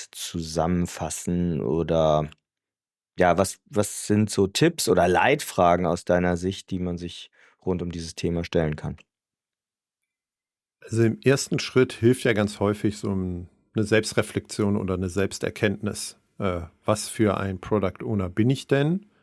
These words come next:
Speaker 2: Oder muss ich denn sein? Oder soll ich sein? Und vielleicht auch, was will ich sein? Und ich würd mir schon die Frage stellen, ob in meiner persönlichen täglichen Arbeit eigentlich das Backlog und die Einträge und Priorisieren von Output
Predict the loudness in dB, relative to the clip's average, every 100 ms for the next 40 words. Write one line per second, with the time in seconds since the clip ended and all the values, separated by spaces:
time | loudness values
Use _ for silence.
0 | _ _ -4 -2 0 0 0 -2 0 0
1 | 2 2 4 4 2 0 0 2 2 2
2 | 0 0 0 -2 -4 -6 -6 -6 -6 -6
3 | -8 -8 -8 -6 -6 -6 -8 -8 -6 -8
4 | -2 0 0 0 2 0 0 2 2 2
5 | -2 0 2 0 -2 -12 -16 -16 -18 -14
6 | -6 -6 -2 0 2 4 4 2 2 -4
7 | 4 6 6 4 0 -2 -2 0 0 -2
8 | -4 -4 0 2 2 2 -2 -4 0 2
9 | 0 -2 -6 -8 -6 -2 0 2 2 0
10 | -6 -6 0 0 2 0 0 2 -2 -4
11 | -4 2 4 4 4 4 6 6 2 0
12 | 0 0 -4 2 2 2 0 0 0